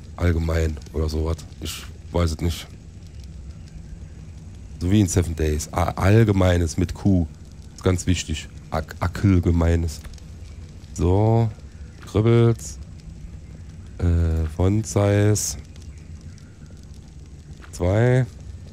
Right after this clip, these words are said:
Sign Size.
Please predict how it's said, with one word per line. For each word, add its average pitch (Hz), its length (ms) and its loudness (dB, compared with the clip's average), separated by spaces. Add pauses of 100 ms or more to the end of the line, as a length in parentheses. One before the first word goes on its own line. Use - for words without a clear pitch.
(2000)
Sign 95 360 0
Size. 98 840 0